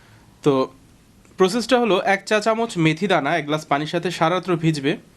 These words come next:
সকালবেলায় ঘুম থেকে উঠে পানিটা খেয়ে নেবেন। আর রিপিট, এক চা চামচ মেথি দানা সারা রাত্র পানির সাথে ভিজবে, পানিতে একটা গ্লাসের মধ্যে পানি নিয়ে মেথি দানা এক চামচ ভিজিয়ে দেবেন।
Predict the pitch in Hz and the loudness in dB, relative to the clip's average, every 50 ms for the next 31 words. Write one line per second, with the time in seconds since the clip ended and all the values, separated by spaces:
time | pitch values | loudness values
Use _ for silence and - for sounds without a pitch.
0 | - _ _ _ _ _ _ - - - 180 175 196 196 196 190 202 196 202 202 | -20 _ _ _ _ _ _ -8 -2 -2 0 0 0 0 0 0 0 2 2 0
1 | 196 165 151 - 165 170 175 170 202 196 196 175 147 - - 254 262 139 120 117 | 0 -2 -4 -4 -2 -2 -2 -2 -2 -2 0 -2 -2 -2 -4 -6 -4 -4 -4 -4
2 | 110 123 113 - - 120 107 104 101 104 98 101 - - - - _ _ _ - | -4 -8 -8 -6 -6 -8 -6 -8 -8 -10 -12 -14 -14 -18 -20 -20 _ _ _ -20
3 | - _ _ _ - - 143 139 139 147 156 160 190 180 175 - - - - - | -20 _ _ _ -8 -4 -2 -2 -2 -2 -2 0 0 0 0 -2 -8 -20 -20 -20
4 | - - - - - - - _ _ _ - - 190 190 190 - - - 208 202 | -20 -20 -20 -20 -20 -20 -20 _ _ _ -2 0 0 0 0 0 0 0 0 0
5 | - 226 208 220 226 220 - - 156 147 156 156 - - 147 135 113 107 101 92 | 0 -2 -2 0 -2 -2 -2 0 0 0 0 0 0 -2 -2 -2 -2 -4 -6 -12
6 | - - - - - - - - - - - _ _ _ _ - _ _ _ _ | -14 -18 -20 -20 -20 -20 -20 -20 -20 -20 -20 _ _ _ _ -20 _ _ _ _
7 | - - _ - - - - - 170 170 185 208 220 214 202 202 - 156 151 135 | -20 -20 _ -20 -14 -6 -2 0 2 2 2 2 0 0 -2 -4 -6 -6 -6 -6
8 | 135 - - - - - 143 143 165 170 - - 185 175 180 175 151 - 147 147 | -8 -10 -20 -6 0 0 0 0 0 -4 -6 -6 -4 -2 -2 -2 -2 0 -2 -4
9 | 147 139 - 143 190 202 - - - 127 135 143 135 165 147 - 160 147 143 - | -4 -4 -6 -6 -6 -8 -6 -2 -2 -2 -2 -2 -2 -4 -4 -4 -4 -6 -4 -2
10 | 139 135 131 - 165 160 160 165 160 151 139 135 147 147 147 170 233 202 135 131 | -2 -2 0 0 -2 -2 -2 0 0 0 -2 -2 -2 -4 -2 -2 -2 -4 -4 -4
11 | 143 131 135 131 135 135 127 - - 123 127 117 - - 135 139 147 135 131 120 | -4 -2 -2 -2 -4 -4 -6 -6 -8 -8 -8 -8 -10 -8 -6 -4 -4 -2 -4 -4
12 | 127 170 | -6 -6